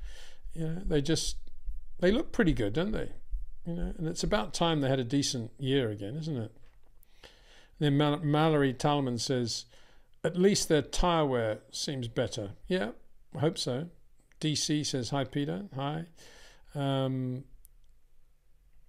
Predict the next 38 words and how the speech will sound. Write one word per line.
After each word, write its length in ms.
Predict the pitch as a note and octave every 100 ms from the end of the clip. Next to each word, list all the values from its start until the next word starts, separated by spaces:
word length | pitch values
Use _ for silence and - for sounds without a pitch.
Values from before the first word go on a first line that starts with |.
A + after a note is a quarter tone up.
| - -
first 300 | - F#3+ F3+
one 180 | F3+ E3
live. 600 | E3 F#3 D#3+ A2+ F#2 - G3+
<laughs> 40 | C#3 - - - -
We 100 | D4
got 200 | A3+ -
to 80 | A3+
the 120 | G#3+
first 340 | - A3 G#3+ -
live 320 | G3 G#3+ G3
one. 180 | D3 C#3+
Oh, 180 | D#3+ D3
no. 800 | D3+ C3+ - - - - -
Um, 560 | C#3 C#3+ C#3 C#3 C3+ C#3+ - - - - - - -
love 180 | D3+ C#3
the 80 |
chats, 280 | B2+ C#3 -
Peter. 200 | - B2
Thank 220 | A#2 C#3
you 60 | B2+
very 120 | C3
much. 380 | B2+ A#2+ - -
Um, 600 | D3+ D3 D3+ D3 C#3 B2 - - - - _ - - - - - - - - - - - - - - - -
did 120 | E3
anybody 360 | G3 A3+ G#3+ F#3+
notice, 400 | E3 D#3+ D3 -
unknown 360 | D#3+ D#3+ D3+ C#3+
angler, 300 | C#3+ B2 B2+
did 80 |
anybody 320 | F3+ G#3 G3 E3
notice 380 | D#3 D3+ C#3+
the 100 | -
big 220 | B2 E3 C#3
difference 340 | C#3+ C#3 -
between 380 | - D3+ C#3 C3+
front 360 | - E3 E3
nose 360 | D3 D3+ C#3+ -
heights 560 | - G#2+ - - -